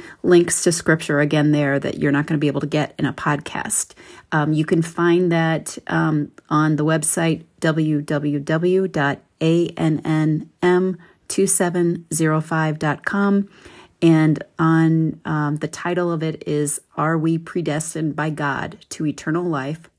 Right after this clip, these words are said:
or Damnation Before We Are Born? So when you find that.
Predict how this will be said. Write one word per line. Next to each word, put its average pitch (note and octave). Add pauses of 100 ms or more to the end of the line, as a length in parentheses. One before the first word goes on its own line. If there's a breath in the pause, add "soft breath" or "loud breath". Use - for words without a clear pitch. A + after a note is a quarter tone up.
or D3+
Damnation E3
Before D#3
We D3
Are C#3+
Born? C#3+ (760)
So -
when C#3+
you D3
find D3
that. -